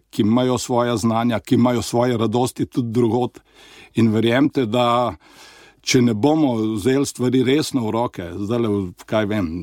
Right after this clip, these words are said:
mogoče deset, petnajst ali pa je petindvajset let, naslednja generacija,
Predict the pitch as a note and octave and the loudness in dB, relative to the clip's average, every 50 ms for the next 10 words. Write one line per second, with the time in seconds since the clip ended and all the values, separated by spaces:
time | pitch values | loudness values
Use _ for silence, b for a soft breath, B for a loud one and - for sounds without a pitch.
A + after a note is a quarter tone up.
0 | F2+ D2+ - B2+ G#2 G2 G2+ G#2 A#2 - - F#2+ E2 F2 - - - B2 G#2 - | -10 -10 -8 -4 0 0 2 0 0 -2 -2 -4 -4 -2 0 0 0 0 0 -2
1 | _ - B2 A#2 - - - F2 D#2 D2+ - - F#2+ F#2+ - - G#2 G#2 G2 - | _ -2 -2 -2 -2 -2 -4 -4 -4 -8 -6 -6 -6 -4 -2 -2 0 -2 -2 -2
2 | - A#2+ A#2 A2 - A2+ G2 G#2 A#2+ A#2+ G#2 - G#2+ F2+ - C3+ B2+ F#2+ - G2 | 0 0 0 2 2 0 2 2 0 0 0 -2 -4 -2 0 0 -2 0 -2 -4
3 | G2 F2+ - B2 A#2+ A#2+ A#2 A2+ G#2 F2+ G#2 G2+ G2+ G#2 G#2+ A#2 C3 B2 - - | -4 -4 -2 0 0 2 2 0 0 0 0 2 2 2 2 2 0 -2 -2 -2
4 | B2 A#2 A2+ A2 | 0 0 0 -2